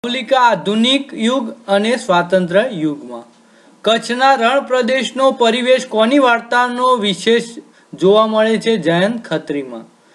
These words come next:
તેજ, ગતિ અને ધ્વનિ વાર્તાના લેખકનું નામ જણાવો. જયંત ખત્રી. ગુજરાતી ટૂંકી વાર્તામાં આધુ-, આધુનિકતાનો ઉન્મેષ પ્રગટાવતો સ્પષ્ટ વળખ સૌ પ્રથમ કયા વાર્તા સંગ્રહમાં જોવા મળે છે? ગૃહપ્રવેશમાં.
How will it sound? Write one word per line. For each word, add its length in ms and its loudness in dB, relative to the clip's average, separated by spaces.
તેજ, 400 0
ગતિ 340 0
અને 220 -2
ધ્વનિ 420 0
વાર્તાના 500 0
લેખકનું 580 0
નામ 300 2
જણાવો. 560 0
જયંત 440 0
ખત્રી. 480 -8
ગુજરાતી 540 0
ટૂંકી 400 -2
વાર્તામાં 580 0
આધુ-, 380 -4
આધુનિકતાનો 760 -2
ઉન્મેષ 420 0
પ્રગટાવતો 920 0
સ્પષ્ટ 460 -2
વળખ 480 0
સૌ 160 2
પ્રથમ 420 -2
કયા 260 2
વાર્તા 340 -2
સંગ્રહમાં 500 0
જોવા 320 4
મળે 260 0
છે? 240 -4
ગૃહપ્રવેશમાં. 920 -2